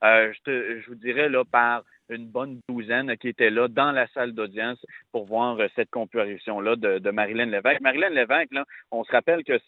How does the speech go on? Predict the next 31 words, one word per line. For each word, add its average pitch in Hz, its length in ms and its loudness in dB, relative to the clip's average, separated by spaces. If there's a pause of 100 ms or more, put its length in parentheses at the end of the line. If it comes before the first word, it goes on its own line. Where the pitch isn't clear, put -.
c'est, 120 160 0
euh, 101 240 0
cette 117 160 -2
jeune 127 240 0
femme, 139 240 2
là, 117 80 -2
de 104 260 -2
vingt-deux 127 540 -2
ans 120 120 -4
qui - 80 -2
avait 107 160 -2
été 131 160 -4
retrouvée 120 520 -2
sans 104 340 -4
vie 127 120 -6 (280)
à - 80 2
l'hôtel 143 500 6
Sépian 139 460 -2
de 127 160 0
Québec, 117 440 2 (100)
euh, 101 240 4 (240)
dans, 165 260 4 (100)
dans 139 220 4
la 147 140 4
chambre 151 280 -10
d'hôtel, 135 440 -4 (320)
euh, 110 120 2
le 123 120 0
vingt-deux 143 540 -4
janvier, 127 540 -4
alors 147 560 4